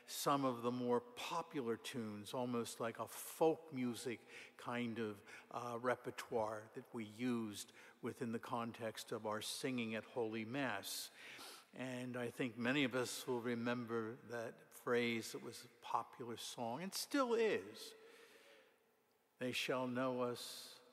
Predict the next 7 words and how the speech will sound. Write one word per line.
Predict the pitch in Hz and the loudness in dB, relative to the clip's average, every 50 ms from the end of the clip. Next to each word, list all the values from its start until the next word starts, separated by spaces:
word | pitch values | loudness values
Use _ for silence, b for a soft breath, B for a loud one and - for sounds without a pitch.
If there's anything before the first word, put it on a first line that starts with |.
| - - - - _ _ - | -20 -20 -20 -20 _ _ -16
that | - - - | -16 -10 -6
we | 120 120 | -4 -2
are | 120 117 117 | 0 0 -2
Christians | - - - 151 117 - - - - - 120 107 101 104 98 95 - - - - _ _ _ _ _ _ | -4 -2 -2 -2 0 0 -4 -6 -8 -8 -10 -10 -12 -16 -16 -16 -16 -16 -16 -18 _ _ _ _ _ _
by | - 123 120 120 117 | 0 0 0 2 0
our | 113 117 113 | -2 -2 -2
love, | 113 120 117 113 117 120 113 | 2 4 4 6 6 4 2